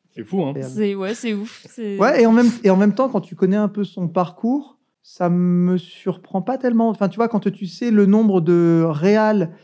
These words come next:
Speaker 2: euh, qui étaient débutants à un moment donné ou pas, avec qui il a,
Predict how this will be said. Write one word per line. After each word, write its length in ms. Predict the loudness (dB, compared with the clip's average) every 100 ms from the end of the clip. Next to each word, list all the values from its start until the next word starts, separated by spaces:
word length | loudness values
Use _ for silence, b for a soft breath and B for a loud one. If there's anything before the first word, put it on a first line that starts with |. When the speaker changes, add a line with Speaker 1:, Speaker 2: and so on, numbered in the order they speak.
| B B B _ 0
Speaker 2:
euh, 220 | 0 0
qui 180 | -2 -2
étaient 220 | 2 2
débutants 560 | 4 2 2 2 2
à 20 | 4
un 60 |
moment 260 | 2 2 2
donné 460 | 2 2 2 0 -2
ou 120 | -2
pas, 520 | -2 -2 0 0 -4 b b b _
avec 280 | 0 0 0
qui 220 | 0 0
il 100 | 2
a, 420 | 2 2 0 -2